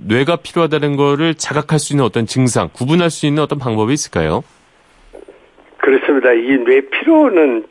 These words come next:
Speaker 2: 증상이 확실치가 않습니다. 가령 우리가 아주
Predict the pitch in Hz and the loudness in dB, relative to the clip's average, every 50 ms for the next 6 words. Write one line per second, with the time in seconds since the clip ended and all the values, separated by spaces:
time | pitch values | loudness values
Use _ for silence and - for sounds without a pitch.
0 | _ - - 220 262 320 311 - - 180 151 135 117 - - - 185 - - 247 | _ -6 -2 0 2 2 2 2 2 2 4 4 2 2 0 -2 -4 -4 -6 -8
1 | 214 170 - - 143 123 113 104 - - 139 131 123 113 107 101 113 120 120 127 | -8 -4 -2 0 0 0 0 -2 -2 -2 -2 0 0 0 0 2 0 2 2 4
2 | 135 135 127 123 131 147 147 139 127 117 117 - - - - - - - - - | 4 4 4 2 2 2 4 4 2 2 0 -4 -10 -20 -20 -20 -20 -20 -10 -4
3 | - 135 127 135 | -4 -2 -2 -2